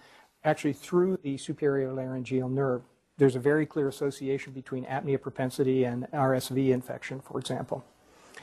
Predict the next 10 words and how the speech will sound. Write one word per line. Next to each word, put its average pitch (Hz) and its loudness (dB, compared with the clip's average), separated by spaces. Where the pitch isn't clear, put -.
So, 180 12
um, 165 6
I'd 185 4
like 196 2
to 165 -4
propose 147 -6
that 139 -4
one 160 2
of 135 0
the 135 2